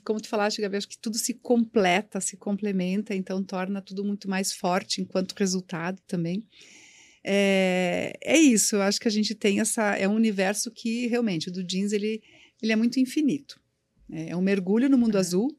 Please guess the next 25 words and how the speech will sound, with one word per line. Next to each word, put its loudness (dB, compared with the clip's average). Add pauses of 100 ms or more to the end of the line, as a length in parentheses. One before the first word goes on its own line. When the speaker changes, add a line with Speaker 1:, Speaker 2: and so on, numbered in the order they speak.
(480)
Speaker 1:
mas 0
também 0
traz 0
à 0
tona 0
as -4
várias 0 (560)
possibilidades 0
que -8
o -2
jeans -4
nos -2
apresenta. -4 (760)
Enquanto 0
história, 2
enquanto -6
memória, 0
enquanto -6
um -4
universo 0
têxtil, 2
da -6
lavanderia, -4
da -8
criação, 0